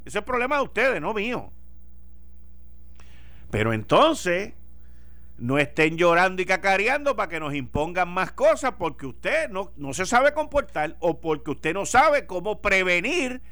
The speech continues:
el que alguien lo vaya a contagiar a usted. Dentro de estos seis meses, yo entiendo que ha habido un, un, bueno, han habido muchos errores, pero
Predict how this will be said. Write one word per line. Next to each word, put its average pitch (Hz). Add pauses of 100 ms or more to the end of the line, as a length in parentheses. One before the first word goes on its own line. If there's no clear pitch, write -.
(200)
el 151
que 139
alguien 135
lo 262
vaya 165
a -
contagiar 269
a 262
usted. 175 (1200)
Dentro 185
de 214
estos 269
seis 262
meses, 262
yo 165
entiendo 240
que 180
ha 190
habido 240
un, 285 (400)
un, 190
bueno, 165
han 170
habido 175
muchos 147
errores, 113 (500)
pero 139